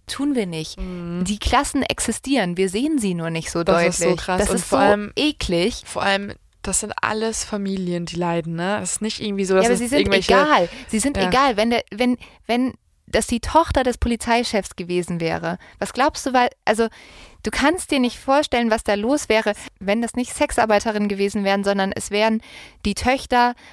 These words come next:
Speaker 1: reicher, einflussreicher Männer gewesen.
Speaker 2: Mhm.
Speaker 1: Dann wäre da ganz was anderes los. Und
Speaker 2: Sehr,
Speaker 1: das ist halt
Speaker 2: ja.
Speaker 1: das Schlimme daran.
Speaker 2: Sehr bezeichnend ist auch das Zitat eines leitenden Kriminalbeamten im Jahr zweitausendelf.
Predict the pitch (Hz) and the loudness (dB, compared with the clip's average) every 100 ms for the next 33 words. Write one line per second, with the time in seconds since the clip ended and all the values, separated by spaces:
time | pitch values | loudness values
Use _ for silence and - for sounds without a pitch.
0 | - 185 202 269 277 277 269 - 214 247 | -4 2 4 4 0 2 4 4 2 -2
1 | - 233 - 196 220 226 220 214 254 214 | -2 -4 0 0 2 0 0 2 0 0
2 | 190 180 175 180 214 294 - - 214 254 | -2 0 0 0 0 -2 -2 0 2 0
3 | - - - - 185 208 254 247 214 262 | -6 -16 -20 -12 -2 2 4 4 2 0
4 | - 240 - 226 262 240 214 - 220 262 | 0 -2 0 0 2 0 -2 -2 0 2
5 | 170 170 - 208 226 208 262 - 240 180 | 2 0 -2 2 4 4 2 0 2 2
6 | 214 - 254 269 180 170 170 175 170 175 | 2 0 0 2 2 0 0 0 0 -2
7 | 180 202 214 - 208 202 190 - 185 190 | 2 2 2 2 0 0 -2 0 0 0
8 | - 190 190 185 180 180 - 185 196 220 | -4 -4 -2 -2 -2 -4 -2 2 4 2
9 | - 220 220 226 - 202 196 190 190 - | 0 0 0 -2 -6 -2 2 4 4 4
10 | 175 - 190 180 180 180 175 - 190 190 | 2 0 0 2 0 0 -4 0 2 4
11 | 240 - | 2 -2